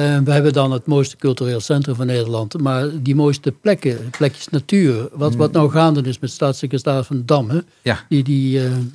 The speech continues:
Speaker 2: Het mooiste natuurgebied van Nederland.
Speaker 1: Ja. Is Goorlen daar ook, eh,
Speaker 2: Nee,
Speaker 1: in
Speaker 2: nee,
Speaker 1: beeld?
Speaker 2: dat valt er net buiten. We hebben het, eh,
Speaker 1: Ruurslaag zou toch, eh, in aanmerking komen om, om, eh, voor, voor zo'n kwalificatie, of niet?
Speaker 2: Nee, nee, we hebben hier in Brabant hebben we het, eh, Van Gogh Park.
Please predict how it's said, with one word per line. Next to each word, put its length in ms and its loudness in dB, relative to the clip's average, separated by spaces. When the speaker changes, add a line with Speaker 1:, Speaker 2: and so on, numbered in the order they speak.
Speaker 2:
Het 100 -6
mooiste 240 2
natuurgebied 420 0
van 100 -4
Nederland. 300 2
Speaker 1:
Ja. 280 4
Is 280 -4
Goorlen 400 2
daar 220 2
ook, 300 -2
eh, 80 0
Speaker 2:
Nee, 340 2
Speaker 1:
in 260 0
Speaker 2:
nee, 0 -
Speaker 1:
beeld? 220 4
Speaker 2:
dat 140 4
valt 260 -4
er 100 -8
net 220 -8
buiten. 460 -12
We 100 -6
hebben 220 8
het, 80 6
eh, 60 8
Speaker 1:
Ruurslaag 360 8
zou 260 4
toch, 240 0
eh, 420 2
in 120 2
aanmerking 520 2
komen 360 2
om, 240 -4
om, 320 -6
eh, 80 -8
voor, 240 0
voor 160 -4
zo'n 160 -4
kwalificatie, 720 -8
of 100 -12
niet? 220 -6
Speaker 2:
Nee, 200 2
nee, 140 2
we 60 4
hebben 280 6
hier 120 2
in 80 0
Brabant 320 2
hebben 200 0
we 340 4
het, 160 -8
eh, 380 2
Van 180 0
Gogh 220 0
Park. 340 0